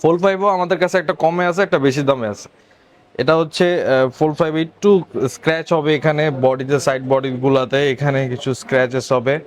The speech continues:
আহ, এখানে কিছু স্ক্র্যাচেস হবে, এই বডিগুলাতে একটু স্ক্র্যাচেস হবে। So এটা পাঁচশো বারো জিবি, আহ, ফিজিক্যাল ডুয়াল সিমের একটা ফোল্ড ফাইভ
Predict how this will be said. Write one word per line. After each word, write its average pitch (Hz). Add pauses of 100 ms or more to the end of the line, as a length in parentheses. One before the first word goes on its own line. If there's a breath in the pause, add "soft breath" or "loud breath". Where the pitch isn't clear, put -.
(480 soft breath)
আহ, 117
এখানে 135
কিছু 131
স্ক্র্যাচেস 135
হবে, 135
এই 131
বডিগুলাতে 131
একটু 127
স্ক্র্যাচেস 135
হবে। 101 (480 loud breath)
So -
এটা 156
পাঁচশো 156
বারো 170
জিবি, 175
আহ, 123
ফিজিক্যাল 156
ডুয়াল 160
সিমের 165
একটা 160
ফোল্ড 151
ফাইভ 156